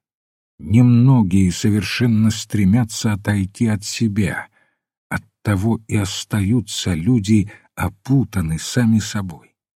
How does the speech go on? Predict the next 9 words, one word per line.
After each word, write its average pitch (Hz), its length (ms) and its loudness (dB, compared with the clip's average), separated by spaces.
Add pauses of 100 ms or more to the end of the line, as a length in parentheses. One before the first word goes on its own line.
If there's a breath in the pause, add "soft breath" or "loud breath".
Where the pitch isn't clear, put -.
(260 loud breath)
и 95 100 0
не 110 160 2
могут 120 480 2
сами 120 380 0
над 98 220 0
собой 104 640 -4 (240 soft breath)
возвыситься 110 1000 -2
в 101 120 -8
духе. 101 500 -8